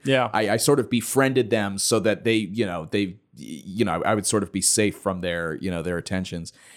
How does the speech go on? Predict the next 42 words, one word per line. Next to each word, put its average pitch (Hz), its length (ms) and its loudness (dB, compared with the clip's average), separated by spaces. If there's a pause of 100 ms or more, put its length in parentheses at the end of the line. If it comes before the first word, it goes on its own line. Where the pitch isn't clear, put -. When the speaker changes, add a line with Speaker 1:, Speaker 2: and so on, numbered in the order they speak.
(180)
Speaker 2:
And 92 180 -2
they 92 80 2
pulled 107 220 2
me 104 80 2
aside 87 300 -2
and 85 120 -6
they 82 60 -8
were 80 80 -6
like, 73 160 -6
"Oh, 92 120 0
you 92 140 -2
have 101 200 -2
to 87 80 -14
tell, 92 560 0
um, 82 540 -8
you 95 120 -6
know, 82 140 -6
this 80 160 -4
kid 98 280 -2
that 92 160 -4
you 95 140 -4
don't 90 160 -2
wanna 87 200 -6
be 69 120 -12
friends 78 360 -10
with - 140 -16
him 76 120 -10
anymore, 78 580 -12
or 95 160 0
else, 90 260 -2
you 95 80 -2
know, 71 160 -6
or 90 180 -2
else 90 300 -2
we 92 260 -2
won't 82 180 -4
be 78 100 -6
friends 73 300 -10
with - 140 -18
you." 80 200 -12 (560)
And 92 140 -2
I, 92 160 -2